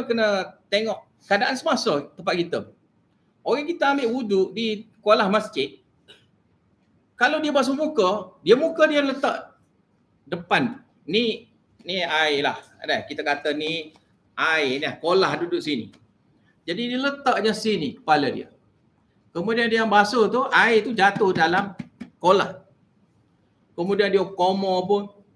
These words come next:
dia pakai buang-buang situ. Ataupun ada setengah-setengah yang okey-okey sikit, dia buang kat luar. Tapi kalau muka biasa, muka dia tu memang dia basuh, masuk dalam tu lah. Masuk dalam tu balik.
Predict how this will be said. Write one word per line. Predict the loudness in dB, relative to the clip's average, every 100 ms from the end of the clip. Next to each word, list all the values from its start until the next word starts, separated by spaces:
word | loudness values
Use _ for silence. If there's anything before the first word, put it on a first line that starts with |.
| _ -4
dia | -4
pakai | 0 -2 0
buang-buang | -4 -6 2 2 4 2 0
situ. | 0 0 0
Ataupun | 0 -2 -2 -2
ada | -2
setengah-setengah | -6 -8 -6 -6 -4
yang | 0 0
okey-okey | 0 0 0 -2
sikit, | -4 -2
dia | 0 0
buang | 0 0
kat | 0 0
luar. | -2 -6 _ _ _ _ _ _ _ _ _ _ _ _ _ _ _ _ _ _ _
Tapi | -6 -4 0
kalau | 2 2
muka | 2 0 2 2 4
biasa, | 4 2 4 0 0
muka | -2 0 2
dia | 4 2 2
tu | 0
memang | 0 0 2
dia | 2
basuh, | 4 4 4 2
masuk | 0 -2 2
dalam | 2 2 2
tu | 0
lah. | -2 -8 _ _
Masuk | -4 0 0 0
dalam | 0 0
tu | 2
balik. | 2 2